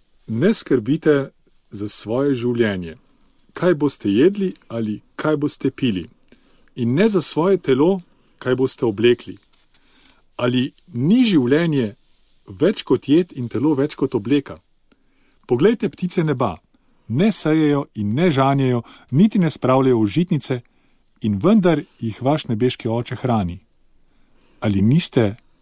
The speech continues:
vi več vredni kot one? Kdo izmed vas pa more s svojo skrbjo podaljšati svoje življenje za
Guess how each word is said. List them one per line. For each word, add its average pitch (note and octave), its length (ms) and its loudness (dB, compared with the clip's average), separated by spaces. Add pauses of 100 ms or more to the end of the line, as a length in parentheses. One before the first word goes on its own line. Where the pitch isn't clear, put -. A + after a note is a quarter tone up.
(200)
vi A2+ 220 0
več B2 300 -2
vredni A#2+ 400 0
kot - 240 -8
one? F#2+ 360 -2 (960)
Kdo F3 200 4
izmed G#3+ 260 2
vas G3 260 0
pa D3 160 -4
more F3+ 420 0
s - 120 -2
svojo G#3+ 260 0
skrbjo D#3 540 0
podaljšati C#3+ 720 -2
svoje E3 360 0
življenje C3+ 460 2
za A2+ 160 -4